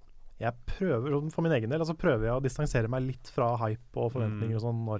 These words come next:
Speaker 1: jeg skal sette en karakter.
Speaker 2: Mm.
Speaker 1: Sånn som <clears throat> med Final Fantasy femten, da, så er det en del ting i det spillet som skuffa meg, fordi jeg hadde en del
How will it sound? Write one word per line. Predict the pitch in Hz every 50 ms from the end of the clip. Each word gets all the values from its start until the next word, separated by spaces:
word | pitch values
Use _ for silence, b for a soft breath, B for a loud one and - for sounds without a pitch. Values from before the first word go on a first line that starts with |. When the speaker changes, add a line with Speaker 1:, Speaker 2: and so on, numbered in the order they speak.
| 107
Speaker 1:
jeg | 110 113
skal | - - 123 117
sette | 120 117 -
en | 107 104 107 - - - -
karakter. | - 123 117 127 160 196 - - b b b b b b b b b b -
Speaker 2:
Mm. | 131 120 120 113 104 101 113
Speaker 1:
Sånn | 120 131 123
som | 131 131 127 123 123 120 120 117 - - - - _ _ _ _ _ _ -
<clears throat> | - - - - 131 123 107 98 - - -
med | 143 131
Final | 143 139 135
Fantasy | 131 151 139 139 147
femten, | 180 170 117 120 - 180
da, | 185 185 - - -
så | - - 127
er | 123
det | 139 151 147 143 147 165 151
en | 139
del | 131 127 123
ting | 117 127 120
i | 117
det | 117 117
spillet | 117 - 120 110 113 110
som | - 120 113 110 113 113 113 - - -
skuffa | - - - - - 110
meg, | 143 185 185 - - - _ _ _ _ _ _ - _ _ _ - -
fordi | - 139 117 117
jeg | 120
hadde | 120 120 113 107
en | 107 110
del | 107 107 107 104 107 107